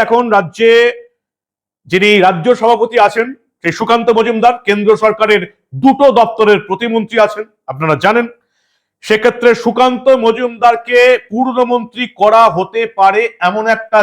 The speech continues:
জল্পনা কিন্তু দিল্লির রাজনৈতিক মহলে কান পাতলে শোনা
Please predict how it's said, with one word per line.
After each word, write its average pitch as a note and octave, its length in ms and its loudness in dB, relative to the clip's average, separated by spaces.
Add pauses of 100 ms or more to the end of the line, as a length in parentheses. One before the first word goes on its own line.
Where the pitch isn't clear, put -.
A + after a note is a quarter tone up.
(140)
জল্পনা G3+ 440 -2
কিন্তু G#3 340 -4 (500)
দিল্লির C4 440 4 (120)
রাজনৈতিক G#3+ 640 -4
মহলে A3 260 0 (140)
কান F#3+ 160 0 (140)
পাতলে G3 300 0
শোনা E3+ 280 -4